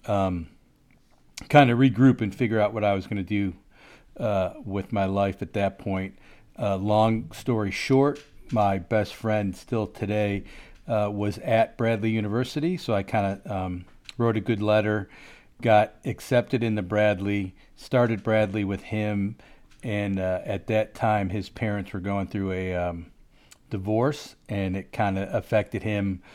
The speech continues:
a lot, and he left school to go home and, uh, take care of some family stuff. And when he dropped out,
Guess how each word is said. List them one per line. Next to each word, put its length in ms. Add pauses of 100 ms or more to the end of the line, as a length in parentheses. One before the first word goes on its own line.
(520)
a 100
lot, 500
and 220
he 180
left 420
school 760
to 180 (140)
go 140
home 440 (540)
and, 200
uh, 200
take 260
care 160
of 60
some 160
family 400
stuff. 400
And 180
when 180
he 180
dropped 400
out, 340